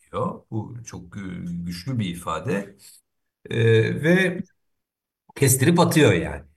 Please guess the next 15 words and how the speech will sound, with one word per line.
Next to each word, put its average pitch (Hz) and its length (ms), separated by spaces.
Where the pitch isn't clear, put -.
E, 90 360
biz 107 160
de 85 140
buradayız 87 500
demeye 76 280
getiriyor. 92 600
Yani 101 300
orada 92 360
koridor 104 400
moridor 90 400
açamazsınız 87 840
diyor. 175 160
Şimdi 170 400
bunu 214 300
zaten 175 600